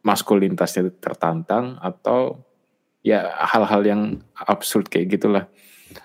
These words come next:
Kalau pengalaman Mbak Winda sendiri, apakah pernah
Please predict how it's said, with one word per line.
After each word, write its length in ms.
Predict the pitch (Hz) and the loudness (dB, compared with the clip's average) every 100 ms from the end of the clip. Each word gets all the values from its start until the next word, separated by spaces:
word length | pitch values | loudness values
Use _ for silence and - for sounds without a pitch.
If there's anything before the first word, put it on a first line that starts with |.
| _ | _
Kalau 380 | - 123 92 - _ | 2 4 2 -4 _
pengalaman 440 | - 117 120 123 127 | 0 4 4 4 4
Mbak 140 | 120 | 4
Winda 220 | 123 120 | 4 4
sendiri, 320 | 120 - 110 139 | 2 2 2 2
apakah 400 | - 120 127 113 | 0 -2 -2 -2
pernah 560 | - 113 104 101 98 | -2 2 0 0 -10